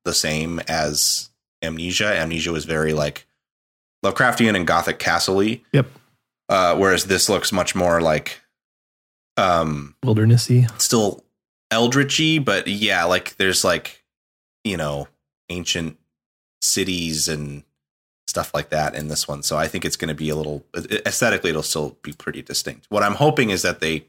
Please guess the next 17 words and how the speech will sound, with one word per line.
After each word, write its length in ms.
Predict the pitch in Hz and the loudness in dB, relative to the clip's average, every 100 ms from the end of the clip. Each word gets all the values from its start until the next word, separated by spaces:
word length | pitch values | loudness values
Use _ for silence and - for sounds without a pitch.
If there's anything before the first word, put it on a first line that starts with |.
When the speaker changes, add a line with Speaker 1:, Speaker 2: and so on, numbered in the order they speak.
| - | -8
Speaker 1:
carry 440 | - 92 87 82 | 0 2 2 -2
the 360 | 76 82 80 78 _ _ _ _ - | -4 -6 -6 -10 _ _ _ _ -6
really, 440 | 92 123 127 104 | 2 4 4 2
really 440 | 90 95 113 95 80 | 2 4 4 4 2
good 600 | - 98 90 80 73 - _ _ _ _ - | 0 2 2 0 -2 -12 _ _ _ _ -6
narrative 520 | 85 104 120 87 76 | 0 2 4 2 0
design 420 | 82 82 78 78 | 0 2 2 2
that, 220 | 80 - _ | 0 -2 _
that 220 | 82 69 | -2 0
Soma 480 | - 110 110 90 71 | 0 2 2 2 0
had, 440 | 82 76 71 71 - | 0 -2 -2 -6 0
Speaker 2:
Oh, 80 | 113 | 2
Speaker 1:
and 160 | 101 85 | 4 2
Speaker 2:
yeah. 180 | 87 110 | 0 -2
Speaker 1:
they, 300 | 78 76 - _ _ _ - | -2 -2 -8 _ _ _ -4
they, 200 | 82 - _ _ | -4 -4 _ _
they 140 | - | -4